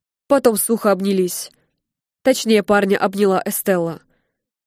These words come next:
Незнакомец просто стоял рядом, скучающе дожидаясь, когда девушка его отпустит. "Давайте возьмём круассаны",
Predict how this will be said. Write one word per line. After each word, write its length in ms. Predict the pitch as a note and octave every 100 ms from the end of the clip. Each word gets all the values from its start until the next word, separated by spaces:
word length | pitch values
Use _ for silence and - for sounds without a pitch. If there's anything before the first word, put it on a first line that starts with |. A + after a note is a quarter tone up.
| _
Незнакомец 640 | - B3+ A3 A3 A3 G#3+ -
просто 280 | A3 -
стоял 320 | - A3 G3+ G3+
рядом, 360 | A3 G3+ F3
скучающе 640 | F3+ - A#3+ A#3 F#3+ F#3+ G3+
дожидаясь, 600 | F#3+ F#3+ F#3 F#3 G#3+ -
когда 260 | G#3+ G3+ F#3
девушка 400 | F#3+ F#3+ - F#3+
его 200 | F3+ F#3
отпустит. 600 | - G#3 - F3 - - _ _ _ _ _ _ _ _ _ _ -
"Давайте 540 | A#3 C#4 C4 D4+ D4+
возьмём 320 | B3 A#3 B3
круассаны", 720 | A#3 A#3+ B3 C#4 A3+ F3+ -